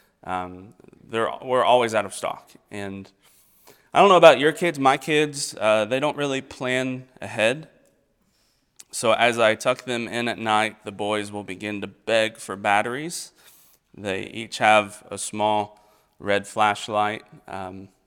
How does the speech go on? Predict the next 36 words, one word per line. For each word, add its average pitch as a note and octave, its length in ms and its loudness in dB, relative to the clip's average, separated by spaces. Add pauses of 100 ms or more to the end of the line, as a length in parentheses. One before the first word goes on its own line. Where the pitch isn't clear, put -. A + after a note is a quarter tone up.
(140)
that G2 180 -14
they G2 100 -10
use G#2 340 -10
to G2 120 -14
read G2 240 -12
books - 400 -10
in G2 140 -14
their F#2 120 -12
bed. F#2 320 -10
And F#2+ 120 -14
I G#2+ 80 -2
don't C#3+ 180 -4
care G#2 200 -6
how G#2 160 0
late G2 240 -6 (120)
they G2 120 -14
stay F#2+ 300 -8
up, G2 300 -10 (320)
as F#2 120 -14
long G2 280 -6
as F#2+ 180 -14
they're F#2 220 -12
reading G2+ 400 -10
quietly G2 640 -6
in G2 200 -14
their F#2+ 180 -14
bed. F#2+ 420 -8 (720)
Um, F#2 420 -12 (640)
but C3+ 140 0
it's E3 120 -2
always D#3+ 380 4
a, A#2 320 -2
um, G2 420 -4
bedtime A#2 400 -2
emergency. F#2 600 -10
The, G2 280 -12